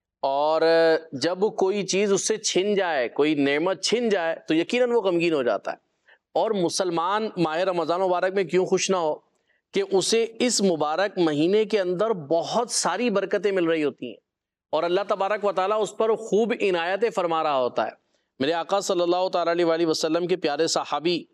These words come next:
حضرت سیدنا عمر فاروق اعظم رضی اللہ تعالیٰ عنہ، آپ ماہ رمضان المبارک کی آمد پہ فرماتے تھے کہ اس مہینے کو خوش آمدید ہے جو ہمیں پاک کرنے والا ہے۔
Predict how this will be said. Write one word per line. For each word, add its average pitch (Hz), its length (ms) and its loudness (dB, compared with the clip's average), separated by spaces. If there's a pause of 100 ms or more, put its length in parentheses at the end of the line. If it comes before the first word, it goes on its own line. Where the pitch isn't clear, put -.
(180)
حضرت 156 420 -2 (500)
سیدنا 165 520 0 (340)
عمر 190 240 -2
فاروق 170 380 -2
اعظم 185 400 0
رضی 160 200 0
اللہ 139 260 0
تعالیٰ 110 260 -2
عنہ، 95 120 -8 (840)
آپ 175 260 -4
ماہ 170 180 -2
رمضان 170 420 0
المبارک 170 400 -2
کی 185 100 2
آمد 165 260 0
پہ 180 60 0
فرماتے 139 460 -2
تھے 151 120 0 (600)
کہ 175 80 2
اس 170 120 -4
مہینے 185 460 0
کو 220 140 2
خوش 190 280 0
آمدید 180 460 0
ہے 110 120 -2 (720)
جو 170 180 0
ہمیں 214 380 0 (420)
پاک 226 340 -4
کرنے 165 240 0
والا 123 320 0
ہے۔ 90 120 -8